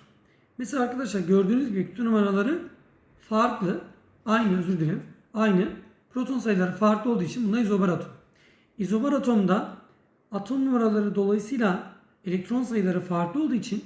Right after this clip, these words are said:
bunların hem fiziksel hem de kimyasal özellikleri farklı olur. Çünkü arkadaşlar fiziksel, e, ve kimyasal özellik, daha doğrusu kimyasal özellik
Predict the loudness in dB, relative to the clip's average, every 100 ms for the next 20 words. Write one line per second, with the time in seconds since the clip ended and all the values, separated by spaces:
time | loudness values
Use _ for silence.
0 | -12 _ _ -2 0 0 -2 -4 -4 0
1 | 0 0 0 0 0 -2 0 0 -2 -2
2 | -2 -2 -2 -8 -10 -20 _ _ _ _
3 | _ -6 -2 2 2 0 -4 -4 -4 -6
4 | -14 -20 _ _ -6 -4 -4 -4 -4 -6
5 | -4 0 2 2 -2 -2 2 2 2 0
6 | 0 0 -2 -4 -4 -6 -8 -8 -4 -2
7 | -2 -2 -2 -4